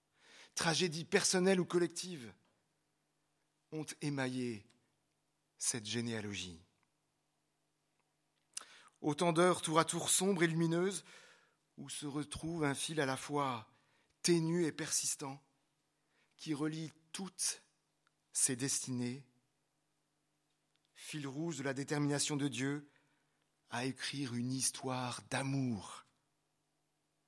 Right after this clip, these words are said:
avec une humanité marquée par le péché. Mais si Matthieu inscrit ce roi dans la continuité du temps,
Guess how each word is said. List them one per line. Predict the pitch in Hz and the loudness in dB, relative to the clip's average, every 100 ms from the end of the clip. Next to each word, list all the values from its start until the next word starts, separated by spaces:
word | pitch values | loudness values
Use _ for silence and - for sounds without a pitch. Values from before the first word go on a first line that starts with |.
| _ _ _ _ _ _ _ _ _ - - | _ _ _ _ _ _ _ _ _ -20 -12
avec | 123 113 110 | -8 -6 -8
une | 113 | -6
humanité | 110 107 107 104 113 | -4 -4 -6 -8 -10
marquée | 101 - 101 | -10 -10 -10
par | - 98 | -10 -12
le | 92 | -14
péché. | 101 - - - _ _ _ _ _ _ _ _ _ _ _ _ _ _ _ _ _ _ _ _ - - - - _ _ _ _ 139 | -12 -10 -12 -18 _ _ _ _ _ _ _ _ _ _ _ _ _ _ _ _ _ _ _ _ -20 -20 -20 -20 _ _ _ _ -4
Mais | |
si | 143 175 | 0 2
Matthieu | 180 180 220 190 165 135 - - _ _ _ _ _ _ _ | 2 2 4 6 6 4 -2 -20 _ _ _ _ _ _ _
inscrit | 156 156 - 233 | -4 -2 0 2
ce | - | 6
roi | 160 151 196 180 160 - _ _ _ _ _ _ _ _ _ _ _ _ _ _ _ _ _ _ _ _ - - | 6 6 4 2 -2 -20 _ _ _ _ _ _ _ _ _ _ _ _ _ _ _ _ _ _ _ _ -20 -8
dans | 123 139 | 0 0
la | 131 | 0
continuité | 131 170 180 170 165 156 | 0 0 2 0 2 0
du | 143 | 0
temps, | 185 202 | -4 -4